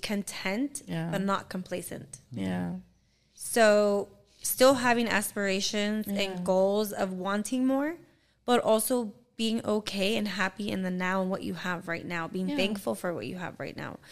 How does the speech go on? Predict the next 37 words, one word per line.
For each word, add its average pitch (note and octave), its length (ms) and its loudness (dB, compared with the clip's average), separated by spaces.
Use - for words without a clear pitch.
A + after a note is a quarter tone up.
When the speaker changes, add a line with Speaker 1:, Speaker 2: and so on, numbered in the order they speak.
Speaker 1:
I G3 120 2
think G#3+ 180 0
that's A3+ 220 -2
one G#3 180 0
of G#3+ 80 2
the G3+ 120 2
things G3+ 380 0
when G3 120 0
I F#3 140 0
learned F3+ 420 0
that, D#4+ 260 -2
it G3+ 160 2
was G3+ 180 0
like F#3+ 540 2
a F#3+ 60 -6
game F#3 280 -2
changer - 380 -6
for - 180 -8
me. - 280 -12
Speaker 2:
Right. E3 320 -2
Speaker 1:
'Cause G#3 140 -4
of G#3 100 -2
course B3+ 240 2
we B3+ 120 2
always B3+ 300 4
want F#3+ 220 0
more. F#3 400 -2
We A3 60 2
Speaker 2:
Right. A#3 60 8
Speaker 1:
always B3 220 6
want, G3+ 140 0
we A#3 140 6
live A#3+ 160 4
in A#3 80 0
society G#3+ 520 2
where G3 220 4
it's G3+ 340 0